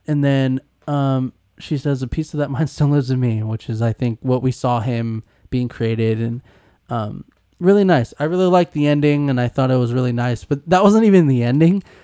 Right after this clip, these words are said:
There's still, like, fifteen minutes more, <laughs> uh, of, like, footage, or, like, ten minutes or something short like that. Um,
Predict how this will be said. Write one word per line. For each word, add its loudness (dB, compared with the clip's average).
There's 2
still, 0
like, 2
fifteen 2
minutes 2
more, 6
<laughs> -6
uh, 0
of, 2
like, 0
footage, 2
or, 4
like, 0
ten 0
minutes 0
or 0
something -6
short -6
like -6
that. -4
Um, 0